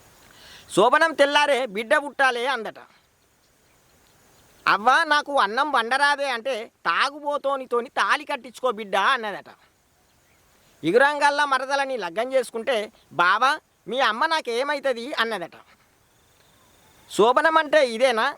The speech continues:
ఈ పని మా బావ ఎప్పుడో చేశాడుగా" అందట ఓ అమాయకపు, ఆ, పెళ్లి కూతురు. "వందన వందనంగా ఉండే" అంటే మందేసి చిందేసిందట. అంటే ఈ మన, ఈ, ఆ, పిల్లను చూడటానికి పెళ్లి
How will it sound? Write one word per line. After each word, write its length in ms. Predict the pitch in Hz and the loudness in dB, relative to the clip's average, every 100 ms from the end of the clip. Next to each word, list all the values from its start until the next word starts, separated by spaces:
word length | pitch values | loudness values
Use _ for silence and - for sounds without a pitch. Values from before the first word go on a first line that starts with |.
| _ _ - | _ _ -10
ఈ 120 | 226 | -10
పని 380 | 254 220 294 262 | 0 0 0 -4
మా 160 | 240 233 | 0 2
బావ 320 | 208 220 311 | 2 2 0
ఎప్పుడో 420 | 262 214 262 302 | -4 -8 -4 -4
చేశాడుగా" 680 | 269 269 254 262 247 254 294 226 | -2 -4 -2 -2 0 -2 -2 -6
అందట 340 | 233 220 156 - | -4 -4 -6 -8
ఓ 120 | 202 214 - | -8 -8 -4
అమాయకపు, 760 | 175 214 262 277 247 294 214 359 _ _ _ | -2 0 0 -2 -8 -8 -10 -10 _ _ _
ఆ, 200 | 165 180 | 0 0
పెళ్లి 300 | 175 196 208 | 0 -4 -8
కూతురు. 320 | 285 190 131 - _ - _ _ _ _ _ _ _ _ _ _ - - - | -8 -10 -12 -20 _ -20 _ _ _ _ _ _ _ _ _ _ -20 -20 -2
"వందన 440 | 156 202 262 294 | 0 2 4 4
వందనంగా 600 | 330 226 254 285 294 294 | 4 2 2 0 0 2
ఉండే" 260 | 285 254 262 | 0 0 0
అంటే 460 | 269 226 277 233 - - - | 0 0 -4 -6 -10 -20 -6
మందేసి 580 | 175 214 294 277 240 294 233 | -2 -2 0 -2 -2 -14 -10
చిందేసిందట. 600 | 240 285 247 196 139 110 110 _ - - | -4 0 0 -2 -12 -16 -20 _ -20 -4
అంటే 360 | 190 285 254 277 _ _ | -2 2 0 0 _ _
ఈ 640 | - 247 254 247 233 226 214 | -6 -2 0 0 0 0 0
మన, 220 | 208 214 208 202 196 190 180 180 _ - | 0 2 2 2 2 0 -8 -12 _ -6
ఈ, 220 | 190 185 _ 190 | -4 -4 _ -2
ఆ, 300 | 190 180 175 170 185 165 | -2 0 -2 -4 -6 -4
పిల్లను 420 | 214 262 311 269 269 247 | -2 0 2 2 0 -6
చూడటానికి 580 | 277 277 269 247 262 | -2 0 0 -2 -10
పెళ్లి 280 | 226 220 262 | -6 -6 -6